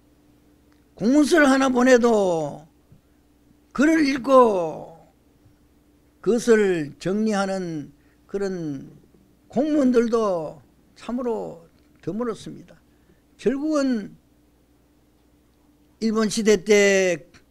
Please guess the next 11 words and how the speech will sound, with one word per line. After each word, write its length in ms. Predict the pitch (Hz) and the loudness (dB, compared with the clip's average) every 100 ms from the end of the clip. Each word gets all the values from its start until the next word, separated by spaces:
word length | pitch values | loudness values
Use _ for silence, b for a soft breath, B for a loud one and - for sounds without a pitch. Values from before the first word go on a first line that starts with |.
| _ _ _ - | _ _ _ 0
그런 260 | 220 214 | 2 2
직책을 440 | 175 190 220 208 185 | 0 0 2 4 2
해본 300 | 196 202 202 | 0 -2 -6
사람들을 680 | - 254 254 226 233 233 | -6 -6 -4 -4 -4 -6
쓸 220 | 185 - 262 | -6 -10 -10
수밖에 440 | 302 277 247 160 | -10 -10 -10 -8
없었는 380 | 170 - 370 285 | -10 -10 -12 -12
것입니다. 480 | - - - - _ _ _ _ _ _ _ _ _ _ _ _ _ _ _ _ _ - | -14 -18 -20 -20 _ _ _ _ _ _ _ _ _ _ _ _ _ _ _ _ _ -12
그래서 760 | 143 156 165 156 151 143 147 - b b - | -8 -6 -4 -4 -4 -6 -10 -20 b b -18
이승만 480 | 143 165 156 156 | -12 -6 -6 -4
대통령은 960 | 143 156 156 151 151 156 175 151 147 139 | -6 -6 -6 -6 -4 -6 -8 -10 -12 -18